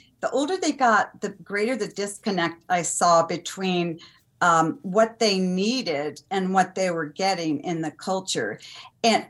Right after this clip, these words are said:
particularly the sexualization of girls. When our kids were in junior high and high school, that was really starting to bother me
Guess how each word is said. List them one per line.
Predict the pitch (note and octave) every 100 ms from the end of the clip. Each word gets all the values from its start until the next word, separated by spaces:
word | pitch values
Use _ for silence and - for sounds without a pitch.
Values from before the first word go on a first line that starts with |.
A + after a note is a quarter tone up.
| _
particularly | - C4+ - G4 F4 B3+
the | G3
sexualization | - A3 G3+ - F#3 D#3+ F3+ F3 F#3
of | D3
girls. | - E3 C3+ G#2 -
When | F#3+
our | A3+ C#4
kids | - B3+ A#3 A#3
were | F#3+
in | F3
junior | G3 G3+ F#3+
high | F#3+ F3+
and | D#3+
high | E3 F3+
school, | F#3 -
that | D#3 -
was | E3+ G#3
really | E4+ B4+
starting | - A3+ A#3 G#3+
to |
bother | F3+ - C#3+ D3 F3+ F3+
me | D#3 D3 A2+